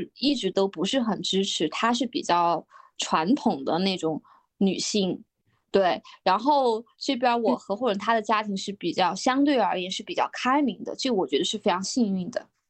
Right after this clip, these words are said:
Speaker 2: 他们担忧你的地方主要是什么？
Speaker 1: 就他们会觉得，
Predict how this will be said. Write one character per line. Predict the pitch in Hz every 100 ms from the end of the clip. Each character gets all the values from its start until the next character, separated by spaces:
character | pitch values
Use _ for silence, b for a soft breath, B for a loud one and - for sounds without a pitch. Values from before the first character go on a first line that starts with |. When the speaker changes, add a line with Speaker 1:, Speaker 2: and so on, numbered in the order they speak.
| _ _ _ _
Speaker 2:
他 | - 381
们 | 370 294
担 | 285 302 311
忧 | 302 294
你 | 247
的 | 165 151 107 - -
地 | 233
方 | 220 220 220
主 | 220
要 | -
是 | - 190
什 | - 170
么？ | - - _
Speaker 1:
就 | - 381
他 | 370 381
们 | 381 370
会 | 359 381 349
觉 | - 180 190
得， | - 190 185